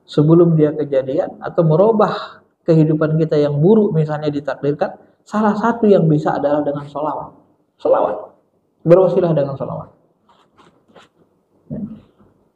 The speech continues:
Itu bisa merubah keadaan. Ya.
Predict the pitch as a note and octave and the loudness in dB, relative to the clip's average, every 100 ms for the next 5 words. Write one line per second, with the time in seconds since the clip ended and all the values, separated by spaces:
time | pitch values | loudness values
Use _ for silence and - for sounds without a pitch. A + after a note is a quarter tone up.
0 | _ _ - B2 F#3 E3+ D#3 C#3+ D#3 D3 | _ _ -10 0 4 4 2 0 0 0
1 | B2+ - A#2 - - - _ _ _ _ | -2 -6 -8 -8 -12 -18 _ _ _ _
2 | _ _ _ _ _ _ _ _ _ _ | _ _ _ _ _ _ _ _ _ _
3 | - D#3+ | -16 -14